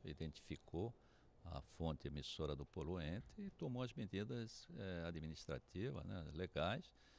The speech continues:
que deveriam ser tomadas, né. Agora, é uma, um episódio crítico de poluição do ar, que já ocorreu, inclusive, em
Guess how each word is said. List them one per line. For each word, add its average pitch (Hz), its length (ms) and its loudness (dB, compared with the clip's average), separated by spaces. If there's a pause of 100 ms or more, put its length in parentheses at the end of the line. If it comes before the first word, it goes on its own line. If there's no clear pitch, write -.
(220)
que - 80 -6
deveriam 117 380 4
ser 120 180 0
tomadas, 110 480 4 (340)
né. 80 160 -2 (540)
Agora, 87 480 2
é 104 160 6
uma, 76 880 0 (220)
um 76 80 -2
episódio 78 560 2
crítico - 420 2
de - 80 -6
poluição 71 480 -4
do 95 160 0
ar, 90 180 2 (640)
que 104 160 -2
já 98 200 4
ocorreu, 98 720 0
inclusive, 107 840 -2
em 110 260 0